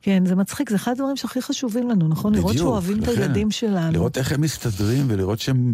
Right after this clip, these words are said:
Speaker 2: אהובים.
Speaker 1: כן.
Speaker 2: אני כל
Speaker 1: כן,
Speaker 2: הזמן עסוק בזה.
Speaker 1: נכון, נכון, זה... אני לא חושבת שיש משהו שיותר חשוב לנו מזה.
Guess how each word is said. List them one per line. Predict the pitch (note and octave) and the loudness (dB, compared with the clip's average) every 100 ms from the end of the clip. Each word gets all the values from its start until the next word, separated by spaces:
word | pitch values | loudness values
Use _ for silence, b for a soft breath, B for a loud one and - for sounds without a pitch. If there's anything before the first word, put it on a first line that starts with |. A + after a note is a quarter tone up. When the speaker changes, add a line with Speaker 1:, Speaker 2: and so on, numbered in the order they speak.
| - | 0
Speaker 2:
אהובים. | D#2+ D#2+ E2 B2+ D#2 C2 - | -2 -2 0 0 0 -4 -12
Speaker 1:
כן. | - G3 F3 F3 - | -2 0 2 0 -2
Speaker 2:
אני | F2+ | -2
כל | - B2 | 0 0
Speaker 1:
כן, | |
Speaker 2:
הזמן | E3 G3+ D3 | 2 2 2
עסוק | C#3 B2+ - F#3 | 0 0 0 0
בזה. | G2 | 0
Speaker 1:
נכון, | F#2+ G3 F3+ E3+ _ _ - | 0 2 2 -2 _ _ -4
נכון, | F#3 - C4+ G#3+ | -4 -2 -2 -2
זה... | E3 F#3 F#3 F3+ F3+ | 0 0 2 0 0
אני | G3+ G3 | 0 2
לא | G#3+ | 0
חושבת | C4+ C#4+ B3 | -2 -6 -4
שיש | C4 B3 | -4 -4
משהו | A#3+ C4+ | -4 -4
שיותר | - G#3+ A3 | -6 -4 -6
חשוב | - A#3 A#3+ G#3+ | -6 -6 -4 -2
לנו | G#3+ E3+ | -2 -2
מזה. | D#3 D#3 | -2 -4